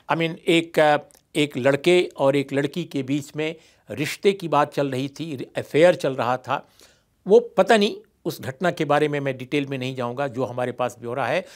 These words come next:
वो ये कि लड़की की हत्या हो गई और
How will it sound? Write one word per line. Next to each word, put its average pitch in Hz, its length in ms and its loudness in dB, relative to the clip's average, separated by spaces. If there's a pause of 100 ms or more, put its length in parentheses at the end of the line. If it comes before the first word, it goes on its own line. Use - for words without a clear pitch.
(140)
वो 202 80 8
ये 208 360 4 (280)
कि 262 280 0 (600)
लड़की 202 480 4
की 277 320 -4 (160)
हत्या - 260 -6
हो 87 140 -8
गई - 160 -20 (800)
और 202 200 6